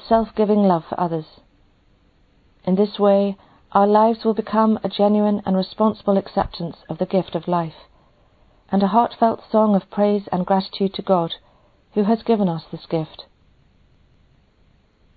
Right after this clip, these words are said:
This is already happening in the many different acts of selfless generosity, often humble and hidden, carried out by men and women,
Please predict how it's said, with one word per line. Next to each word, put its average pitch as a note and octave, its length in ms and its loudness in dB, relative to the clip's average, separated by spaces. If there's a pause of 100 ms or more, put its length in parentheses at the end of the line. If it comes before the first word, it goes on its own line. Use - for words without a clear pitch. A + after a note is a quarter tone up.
This G3 160 0
is A3+ 180 2
already A3 340 4
happening G3+ 560 0
in G3 80 0
the G3 60 4
many G#3+ 260 4
different G3+ 340 -4
acts - 280 -4
of F#3 160 -6
selfless G3 380 -2
generosity, F3 720 -4 (640)
often G3+ 280 2
humble G#3 380 2
and F3 140 -6
hidden, E3 380 -6 (800)
carried G#3 260 0
out A3 260 0
by F#3 140 2
men G3 220 2
and F3+ 140 0
women, D#3+ 360 -4